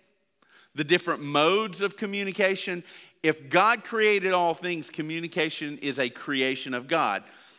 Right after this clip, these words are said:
So, is there any reason for us to analyze and pick apart and scrutinize the way God has created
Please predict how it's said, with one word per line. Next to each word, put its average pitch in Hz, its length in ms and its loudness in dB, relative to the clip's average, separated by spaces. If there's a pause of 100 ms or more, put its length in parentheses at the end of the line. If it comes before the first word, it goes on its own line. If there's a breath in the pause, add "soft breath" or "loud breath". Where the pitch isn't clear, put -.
(140 loud breath)
So, 170 460 4 (1500)
is 214 240 2
there 226 200 4
any 220 260 0
reason 135 680 -4 (880 soft breath)
for - 280 2
us 202 440 4 (440)
to 160 320 0 (800)
analyze 139 960 2
and 131 260 -8
pick 233 260 -6
apart 190 680 2 (240 loud breath)
and 147 160 -2
scrutinize 131 1200 -4 (1120 soft breath)
the 147 140 0
way 185 320 6
God 226 420 2
has 185 240 -4
created 175 880 -2